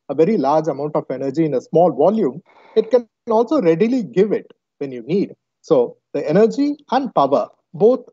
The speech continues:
are really very good for the lithium ion, and that's why it's so popular. Also, we call it as lithium ion. There are multiple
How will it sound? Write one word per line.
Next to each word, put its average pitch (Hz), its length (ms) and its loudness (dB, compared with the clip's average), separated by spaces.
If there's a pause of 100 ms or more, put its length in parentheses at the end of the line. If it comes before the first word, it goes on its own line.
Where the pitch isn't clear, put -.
are 165 300 -6 (220)
really 190 300 -2
very 147 260 -4
good 123 280 -2 (320)
for 165 100 0
the 131 100 -2
lithium 131 300 -4
ion, 113 320 -8 (260)
and 131 120 -12
that's 127 220 -2
why 151 120 6
it's - 200 -4
so 214 140 4
popular. 123 500 -4 (560)
Also, 254 320 2
we 233 160 -8
call 269 340 0
it 285 100 -8 (640)
as 190 220 -4
lithium 185 300 0
ion. 175 400 -4
There 170 120 -4
are 175 80 0
multiple 170 420 -2